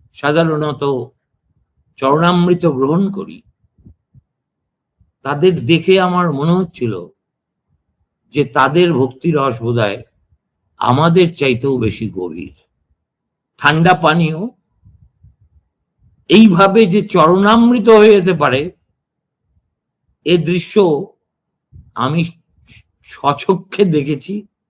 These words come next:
জয়ললিতা কিন্তু তামিলনাড়ুর মেয়ে নন, তিনি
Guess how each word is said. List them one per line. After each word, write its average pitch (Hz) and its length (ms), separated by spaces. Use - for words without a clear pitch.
জয়ললিতা 185 580
কিন্তু 175 320
তামিলনাড়ুর 151 840
মেয়ে 131 220
নন, 117 260
তিনি 175 260